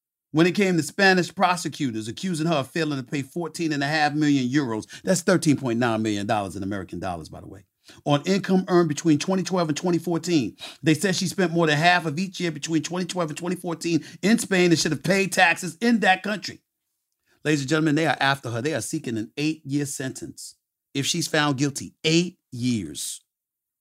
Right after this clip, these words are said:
Her hips ain't gonna help if she end up going to jail. I mean, I, I, I suspect. I don't think it's gonna help her there. Everybody's paying attention.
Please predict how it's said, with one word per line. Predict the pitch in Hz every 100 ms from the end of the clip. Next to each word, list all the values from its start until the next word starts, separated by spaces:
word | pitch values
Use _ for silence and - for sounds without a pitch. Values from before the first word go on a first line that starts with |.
| _ _ _ _ _ _ _ -
Her | 101
hips | 139 131
ain't | 139
gonna | 123 123
help | 120
if | 110
she | 95 120
end | 107
up | 101
going | 104
to | 87
jail. | 87 80 - _ _ _ _ _ _ _ _ _ _ _ _ _ _ _ _ _ -
I |
mean, | 131 95
I, | 87 76 - _
I, | 82 76 - -
I | 95 82
suspect. | - - - - - - _ - - _ _ _ _ _ _ _ _ _ _ _ _ _ _ -
I |
don't | 117
think | 104
it's | 90
gonna | 90 85
help | 80 -
her |
there. | - - _ _ _ _ _ _ _ _ _ _ _ _ _ _ _ _ -
Everybody's | 127 143 160 147 135 131 127
paying | - 131 117
attention. | 110 - 117 104 110